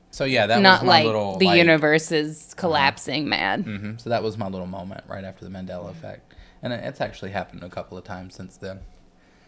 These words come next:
Speaker 1: So
Speaker 2: Mm-hmm.
Speaker 1: thanks for that, Katie. You have created a crack in my reality, and now I'm seeing it everywhere.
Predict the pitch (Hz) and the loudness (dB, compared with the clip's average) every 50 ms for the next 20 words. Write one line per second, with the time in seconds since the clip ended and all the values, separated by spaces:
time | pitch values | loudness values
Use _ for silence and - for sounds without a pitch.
0 | _ _ _ _ _ - - - 104 104 98 95 92 - _ - 123 113 117 - | _ _ _ _ _ -12 -6 -4 -2 -2 -4 -4 -8 -12 _ -10 -10 -10 -10 -12
1 | - - 90 90 87 - - - 95 92 87 95 110 117 - _ _ _ _ _ | -16 -12 -10 -10 -10 -10 -10 -10 -8 -8 -8 -8 -12 -14 -16 _ _ _ _ _
2 | _ _ _ _ _ _ _ _ - 95 98 95 98 98 92 90 90 90 - _ | _ _ _ _ _ _ _ _ -16 -14 -14 -10 -8 -6 -6 -6 -8 -12 -16 _
3 | _ _ _ _ _ _ _ - - 110 104 98 90 87 - - - 107 104 107 | _ _ _ _ _ _ _ -14 -10 -8 -8 -8 -8 -10 -6 -2 0 2 2 2
4 | - - 95 95 92 92 90 92 92 92 98 110 120 110 95 90 95 101 110 117 | 0 -4 -8 -10 -10 -10 -10 -8 -6 -4 -2 -2 -2 -2 -4 -6 -8 -12 -14 -14
5 | _ _ _ _ _ _ _ _ - - 101 104 104 101 104 107 101 101 101 - | _ _ _ _ _ _ _ _ -12 -8 -6 -4 -2 0 0 0 -2 -2 -6 -8
6 | - 104 101 101 101 98 98 101 104 98 92 90 82 - - - - - | -10 -10 -8 -10 -10 -10 -8 -8 -8 -8 -10 -12 -16 -16 -16 -16 -18 -20